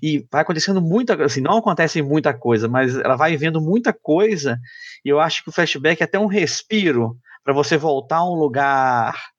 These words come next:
um, é um lugar familiar, que é o mundo, que é, que é o nosso mundo real, pra você se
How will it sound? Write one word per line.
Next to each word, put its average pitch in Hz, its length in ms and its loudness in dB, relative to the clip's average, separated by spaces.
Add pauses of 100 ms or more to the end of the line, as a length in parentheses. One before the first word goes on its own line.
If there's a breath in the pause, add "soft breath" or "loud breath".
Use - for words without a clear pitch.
(460)
um, 123 320 -2
é 117 80 0
um 123 220 0
lugar 120 960 0
familiar, 143 680 0
que - 80 -2
é 135 40 2
o 127 80 0
mundo, 127 500 -4
que 117 100 -4
é, 117 40 2
que - 340 -12
é 117 40 -2
o 117 40 0
nosso 120 240 0
mundo 120 220 -2
real, 127 420 2 (340 loud breath)
pra 131 120 0
você 123 160 -4
se 151 340 -2